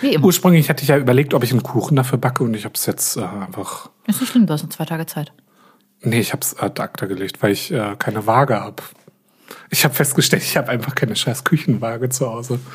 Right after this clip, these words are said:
Speaker 2: Ich muss mir jetzt demnächst dann erstmal eine Küchenwaage bestellen.
Speaker 1: Aber das
Speaker 2: Ich
Speaker 1: Problem
Speaker 2: back dann in Berlin jetzt Torte.
Speaker 1: Was backst du für eine?
Speaker 2: Ähm, ich will tatsächlich so, so Engadiner Nusstorte backen.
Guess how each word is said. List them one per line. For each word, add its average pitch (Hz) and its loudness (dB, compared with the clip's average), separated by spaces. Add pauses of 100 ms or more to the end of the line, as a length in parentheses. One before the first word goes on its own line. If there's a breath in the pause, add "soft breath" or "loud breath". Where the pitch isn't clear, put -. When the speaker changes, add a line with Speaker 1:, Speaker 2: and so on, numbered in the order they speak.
(420 loud breath)
Speaker 2:
Ich - -6
muss 113 0
mir 120 6
jetzt 113 2
demnächst 117 0
dann 113 2
erstmal 113 -4
eine 110 -6
Küchenwaage 104 -4
bestellen. 104 -8 (600 soft breath)
Speaker 1:
Aber 170 -2
das 180 -8
Speaker 2:
Ich 160 -4
Speaker 1:
Problem 226 2
Speaker 2:
back - -2
dann 135 0
in 120 -4
Berlin 113 -4
jetzt - -8
Torte. 95 -10 (520)
Speaker 1:
Was 185 -8
backst - -12
du 196 -14
für 226 -10
eine? 262 -8 (600 loud breath)
Speaker 2:
Ähm, 127 4
ich - -8
will 180 4
tatsächlich 147 0
so, 131 4
so 127 0
Engadiner 143 2
Nusstorte 107 -2
backen. 95 -14